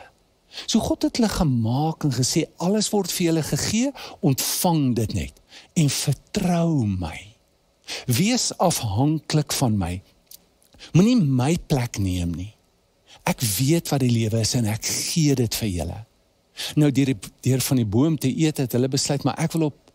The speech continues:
ek kies self. Ek gaan vat en ek weet self wat die beste is vir my lewe. En ek wil ken deur ervaring."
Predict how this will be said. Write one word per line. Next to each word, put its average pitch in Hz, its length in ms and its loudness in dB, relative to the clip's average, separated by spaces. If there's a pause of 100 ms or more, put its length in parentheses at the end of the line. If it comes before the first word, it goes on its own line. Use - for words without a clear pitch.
(100)
ek - 140 -2
kies - 220 -2
self. 98 500 -6 (720)
Ek 165 100 0
gaan 156 140 2
vat - 720 -4 (960)
en 180 120 4
ek 196 120 2
weet 202 180 2
self 147 360 2
wat 107 100 4
die 107 100 2
beste 101 360 0
is 107 200 0
vir 113 100 2
my 104 120 2
lewe. 95 340 -2 (280)
En 180 220 2
ek 190 220 0
wil 180 160 2 (100)
ken 156 360 2
deur 135 360 2
ervaring." 101 1120 -2